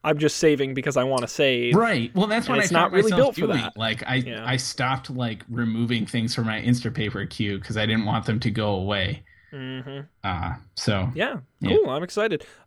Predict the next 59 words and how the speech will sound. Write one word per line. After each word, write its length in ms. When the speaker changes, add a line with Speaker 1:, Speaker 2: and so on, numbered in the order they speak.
Speaker 1:
Pinboard 680
dot 260
I 140
N 180
is 120
the 80
website. 280
We're 60
gonna 140
have 60
links 240
to 120
all 280
of 100
these 220
on 120
the 80
website. 520
Uh, 220
so 140
don't 120
worry 140
if 60
you 60
don't 120
remember. 400
Go 240
there. 240
Don't 320
panic 300
dot 180
I 160
O. 220
We'll 120
have 160
this 140
episode 340
up 140
with 100
all 100
the 80
links 380
and, 80
of 80
course, 220
all 180
our 100
past 360
episodes, 460
audio, 300
video, 340
all 260
the 80
places 360
you 120
can 140
subscribe 600
and 100
follow, 480